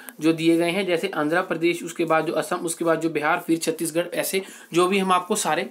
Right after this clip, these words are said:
जो पूरा डिटेल में बताएंगे, तो आप कैसे देख सकते हैं जो इसमें जो शॉर्टलिस्टेड कैंडिडेट्स हुए हैं उनके जो नेम। तो जैसे भी आपने जिस भी सर्कल पे अप्लाई किया है, तो भी हम आपको बताएंगे, तो ईजीली सबसे पहले आप कैसे देख सकते हैं।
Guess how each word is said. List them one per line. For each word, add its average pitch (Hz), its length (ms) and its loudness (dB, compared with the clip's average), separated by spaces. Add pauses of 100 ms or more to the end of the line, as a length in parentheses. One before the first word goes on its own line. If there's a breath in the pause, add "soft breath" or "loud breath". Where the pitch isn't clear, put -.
(100)
जो 190 220 2 (220 loud breath)
पूरा 170 160 4
डिटेल 165 300 2
में 165 140 0
बताएंगे, 160 320 0
तो 190 100 -4
आप 180 180 2
कैसे - 260 0
देख 156 220 -2
सकते 156 240 -6
हैं 185 120 -4
जो 180 60 0
इसमें 175 260 0
जो 196 60 0
शॉर्टलिस्टेड 165 520 -2
कैंडिडेट्स 151 380 -4
हुए 160 100 -4
हैं 214 60 -2
उनके 170 300 -4
जो 202 140 -2
नेम। 139 200 -2 (320 loud breath)
तो 160 80 0
जैसे 160 300 2
भी 226 100 2
आपने 220 260 0
जिस 208 180 -4
भी 226 80 -2
सर्कल 196 280 -2
पे 185 120 -4
अप्लाई 175 240 -2
किया 165 240 -2
है, 202 80 0
तो 175 160 -4
भी 170 100 -4
हम 165 120 -2
आपको 160 220 -4
बताएंगे, 160 360 -4
तो 190 160 -6
ईजीली 190 320 -4 (220 loud breath)
सबसे 180 280 -2
पहले 180 180 0
आप 185 140 -4
कैसे 170 200 0
देख 147 180 -4
सकते 127 260 -10
हैं। 120 140 -14